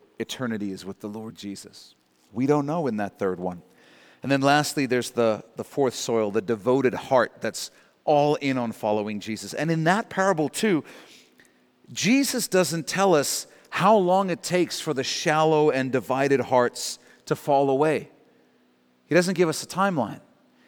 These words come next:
He doesn't say, "Oh, if someone receives the gospel but falls away within three months, then you know it wasn't real." Six months, a year, ten years. He doesn't give us a timeline. What the scriptures don't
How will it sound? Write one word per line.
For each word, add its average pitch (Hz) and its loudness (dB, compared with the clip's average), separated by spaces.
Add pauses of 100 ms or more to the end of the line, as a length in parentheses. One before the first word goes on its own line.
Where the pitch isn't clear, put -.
He 170 2
doesn't 190 4
say, 180 4
"Oh, 190 6 (140)
if 156 -2
someone 214 2 (140)
receives 254 -2
the 208 2
gospel 175 2
but 151 -2
falls 180 4
away 170 2
within 156 0
three 170 -2
months, 143 -4 (240)
then 151 2
you 151 0
know 135 2
it 113 -2
wasn't 123 -2
real." 98 -4 (180)
Six - -2
months, 135 -4
a 139 -6
year, 139 0 (460)
ten 240 4
years. - 0 (540)
He 196 2
doesn't 226 4
give 240 4
us - 0
a 208 -4
timeline. 240 4 (1400)
What 202 4
the 208 0
scriptures 220 2
don't 202 2